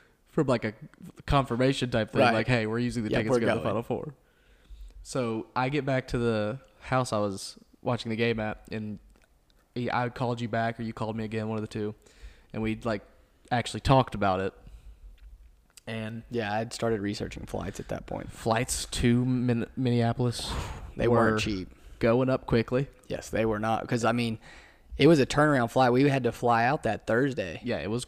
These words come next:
Speaker 2: or
Speaker 1: it was
Speaker 2: Wednesday.
Speaker 1: quick because no one, like,
Speaker 2: Yeah, I mean, we
Speaker 1: and
Speaker 2: didn't have a
Speaker 1: if you'd have,
Speaker 2: choice.
Speaker 1: I think someone said if you'd have bought a ticket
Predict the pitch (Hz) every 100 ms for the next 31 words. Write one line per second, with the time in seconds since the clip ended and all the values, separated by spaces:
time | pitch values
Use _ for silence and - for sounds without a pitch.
0 | - 110 113 120 143 127 117 110 - _
1 | - 147 170 147 156 185 175 151 139 -
2 | _ - 143 117 113 113 104 - - _
3 | _ - 160 160 120 117 131 139 160 156
4 | - 135 131 147 139 - 120 117 117 110
5 | 107 113 110 101 107 104 - 110 98 80